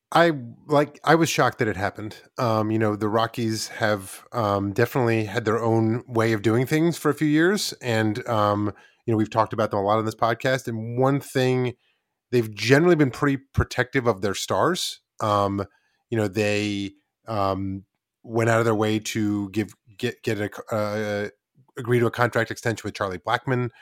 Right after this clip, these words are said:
Um, they did the same with Nolan Arenado when people think they wouldn't, when people think they weren't gonna do that. So, um,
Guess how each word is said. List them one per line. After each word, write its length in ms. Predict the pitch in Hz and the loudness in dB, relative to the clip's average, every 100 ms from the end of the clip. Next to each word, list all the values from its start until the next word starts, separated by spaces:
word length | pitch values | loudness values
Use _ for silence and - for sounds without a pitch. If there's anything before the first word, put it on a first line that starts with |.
| - | -10
Um, 140 | 104 104 | -6 -4
they 80 | |
did 140 | 104 104 | -4 -4
the 80 | 98 | -4
same 240 | 117 110 | -2 0
with 160 | 104 110 | -2 0
Nolan 220 | 104 101 | 0 0
Arenado 420 | 98 101 117 117 | 0 2 2 2
when 100 | 101 | -2
people 220 | 107 95 | -6 -12
think 180 | - 101 | -12 -10
they 100 | 95 | -8
wouldn't, 360 | 90 120 147 - | -4 -2 -2 -4
when 180 | 117 98 | -6 -4
people 200 | 120 110 | -6 -6
think 180 | 104 98 | -8 -8
they 160 | 98 90 98 - | -10 -12 -20 -8
weren't 160 | 113 113 | -4 -2
gonna 140 | 104 | -2
do 180 | 98 147 | 2 4
that. 240 | 160 180 - - - - | 4 2 -4 -20 -20 -18
So, 420 | - 135 123 120 - - - _ - | -2 2 2 0 -4 -20 -20 _ 0
um, 240 | 113 117 | 2 2